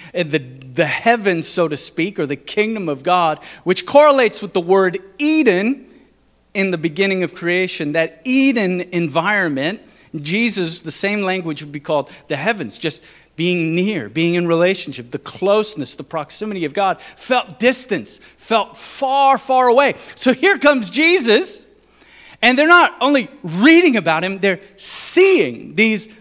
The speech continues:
miracles. How many of you know it sparks not only interest, but something profound spiritually begins to take place?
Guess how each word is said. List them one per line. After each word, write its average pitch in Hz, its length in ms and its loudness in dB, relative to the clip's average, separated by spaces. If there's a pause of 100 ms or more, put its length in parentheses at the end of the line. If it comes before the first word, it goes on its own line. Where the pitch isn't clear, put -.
miracles. 185 1200 4 (560)
How 262 140 -4
many 262 140 2
of - 20 4
you 220 80 4
know 151 540 2 (200)
it 175 400 -6
sparks - 880 -6
not 208 200 -2
only 156 400 -2
interest, - 760 -8 (480)
but 139 100 -16
something 214 320 -6
profound 196 640 -6
spiritually 208 520 -8
begins 139 340 -6
to 135 80 -20
take 127 260 -10
place? 139 280 -10